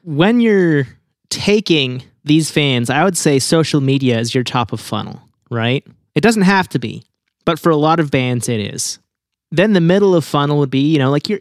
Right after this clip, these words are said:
email list or something like that. Some kind of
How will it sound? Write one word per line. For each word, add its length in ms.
email 500
list 320
or 80
something 380
like 180
that. 260
Some 260
kind 360
of 420